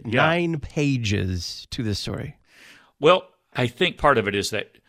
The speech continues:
Speaker 1: Texas is considered now, like, the official battleground conservative state for weirdos and strange people. Yet at the same time, if you know Texas, and I grew up in Texas,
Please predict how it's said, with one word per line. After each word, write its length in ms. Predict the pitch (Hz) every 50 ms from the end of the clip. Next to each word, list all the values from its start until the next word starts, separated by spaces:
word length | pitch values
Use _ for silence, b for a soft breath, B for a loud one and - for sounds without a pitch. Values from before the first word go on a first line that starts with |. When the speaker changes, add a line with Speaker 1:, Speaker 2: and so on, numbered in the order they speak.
| b b b b
Speaker 1:
Texas 680 | - - 151 143 - - - - 113 107 95 - - -
is 260 | - 123 104 95 - -
considered 720 | - - - 107 104 - - 120 110 104 104 98 95 95
now, 460 | 101 101 95 95 95 92 90 87 - b b b b b b b b b b
like, 280 | 120 110 - - 98
the 200 | 95 110 117 - -
official 840 | 113 - - - - 127 113 - - 120 117 107 104 101 98 - _ _ _ _ _ _ _ _ _ _ _ _ _
battleground 1200 | - 107 92 110 107 110 107 110 107 101 95 92 98 101 98 98 98 98 98 95 95 92 92 92 95 - _ _ _ _ _ _ _ _ _ _ _ _ _ _ _ _ _ _ -
conservative 1040 | - 123 117 107 - - - 127 117 110 104 110 - - - 107 104 101 101 95 -
state 400 | - - - 113 104 101 - -
for 160 | - 101 98
weirdos 720 | 90 98 98 95 92 87 92 90 90 87 85 85 - - - b b b b b b b
and 160 | - 95 92
strange 400 | - - 107 98 95 92 90 -
people. 420 | - - 85 - - 57 55 - _ B B B B B B B B B B
Yet 180 | - 127 120
at 100 | 113 110
the 80 | 113 127
same 240 | - - 151 131 117
time, 240 | - 156 135 117 110
if 160 | 101 - -
you 140 | 123 113 107
know 280 | 110 120 139 135 123
Texas, 540 | 117 - - 143 127 - - - 90 90 87
and 120 | 95 95
I 80 | 92 95
grew 240 | 90 - 101 101 98
up 180 | 95 92 -
in 80 | 90 87
Texas, 560 | 78 - 85 82 - - - - - - -